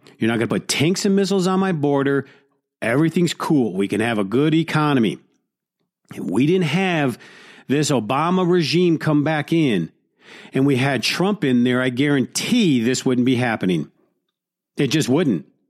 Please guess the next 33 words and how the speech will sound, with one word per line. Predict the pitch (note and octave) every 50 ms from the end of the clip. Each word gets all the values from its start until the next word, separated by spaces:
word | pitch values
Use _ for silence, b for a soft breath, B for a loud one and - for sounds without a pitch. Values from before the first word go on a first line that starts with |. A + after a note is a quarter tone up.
| _ _ _ _ _ _ _ _ _ b b b b b b b b b b b _ -
All | B2+ D3 E3+ F#3
Russia | F#3+ G3+ F#3+ - - F3+
wanted | D#3 D3 D#3+ E3 E3 D3+ C#3
was | B2+ C3 C3 B2 -
security. | - - - - - C#3 C#3 C3+ B2 A2 G2+ F2
We | D#2+ B2 D3+ F#3+
would | F#3 F3 C#3
have | C3+ C#3+ C#3+ B2+
a | B2+
booming | G#2 G2+ - D3 D#3+ F3+ E3+
economy | D#3+ - - D3 D3 D3 C#3+ C#3+ B2
globally | C3 B2+ B2+ B2 A#2 A#2 G#2+
right | G#2 A#2 A#2 A#2 G#2
now | A2 G#2+ G2
if | F#2
this | - - G#2 -
didn't | - G#2 G2 G2
happen, | A2+ A2 - - F#2
you | F#2 F#2
see. | F2 - C3+ B2 A#2 A2 A2 A2 - D3
So | - - D#3 A#2+ A2+ -
many | E3 G3+ A3 G#3+ F3
are | E3
asking, | D#3+ D#3 - C#3+ C3+
"Well, | B2+ B2 A#2+
why | - C3 F3 A3 A3+
are | F3 B2+ A#2
they | A2 A2 G2+
doing | F#2 - D#3 G3+ C4 C4
it? | E3+ B2+ G#2+
Are | A2+ G#2+
they | A2 A2
crazy?" | G#2 - - - C3+ D3 E3+ F#3 F3 A3+ B3 B3+ A#3